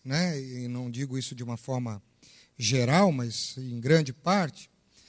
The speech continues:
de que existem muitas pessoas que dizem que a sua espiritualidade está centrada em Cristo,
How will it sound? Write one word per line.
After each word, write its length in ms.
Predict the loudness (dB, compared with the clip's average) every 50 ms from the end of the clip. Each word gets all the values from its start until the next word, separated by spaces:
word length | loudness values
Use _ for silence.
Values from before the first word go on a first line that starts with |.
| _ _ _
de 100 | -16 -8
que 220 | -4 -2 -2 0 2
existem 420 | 2 2 2 0 -4 -2 0 2
muitas 420 | 2 4 4 4 2 2 0 -2 0
pessoas 420 | -2 -2 -2 -2 -2 -4 -4 -6
que 240 | -6 -4 -2 -2 -2
dizem 420 | 0 2 2 2 2 2 0 -2
que 80 | -4 -4
a 60 | -6
sua 160 | -4 -4 -2
espiritualidade 960 | -2 -2 -2 -2 -4 -4 -2 0 0 0 0 0 2 2 2 2 2 0 -2
está 320 | -6 -6 -4 -2 -2 -2
centrada 560 | -2 -2 -4 -4 -4 -2 -2 0 0 0 0 -2
em 100 | -4 -2
Cristo, 640 | 0 4 6 6 6 4 2 -2 -6 -10 -14 -18